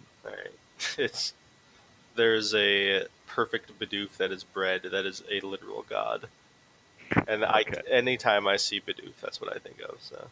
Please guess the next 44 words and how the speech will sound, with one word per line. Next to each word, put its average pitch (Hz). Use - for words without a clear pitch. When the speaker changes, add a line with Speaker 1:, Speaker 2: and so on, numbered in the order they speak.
Speaker 2:
That 113
was 101
my 95
H 80
M 73
one, 80
so 73
Speaker 1:
Yeah. -
Speaker 2:
I -
love -
that. -
But, 165
like, 196
I 180
just 202
look 160
at 160
a 139
lot 110
of 107
'em 101
here, 101
and 98
I'm 98
like, 90
"Gosh, -
these 117
are, 131
like, 104
so 165
many 208
of 190
'em 170
are 139
ridiculous," 104
and 95
also, 110
like, 104
basically, 104
like, 98
half -
the -
Pokedex 82
is -